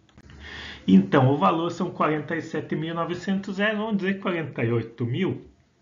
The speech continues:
Ele é noventa e um. Eu falei na semana passada, o ônibus não tem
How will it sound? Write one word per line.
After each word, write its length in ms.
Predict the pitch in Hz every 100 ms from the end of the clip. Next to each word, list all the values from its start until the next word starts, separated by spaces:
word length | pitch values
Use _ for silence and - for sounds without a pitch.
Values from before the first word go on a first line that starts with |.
| _ _ _ _ _ _
Ele 140 | 160
é 80 | 165
noventa 560 | 139 113 120 107 - 101
e 100 | 123
um. 240 | 185 127 - _ - - - _ -
Eu 200 | 123 120
falei 360 | - 160 156
na 80 | 151
semana 320 | 151 170 175
passada, 800 | 175 196 - - 185 190 127 120 - - _
o 80 | 139
ônibus 340 | 170 175 160
não 140 | 156 156
tem 400 | - 151 156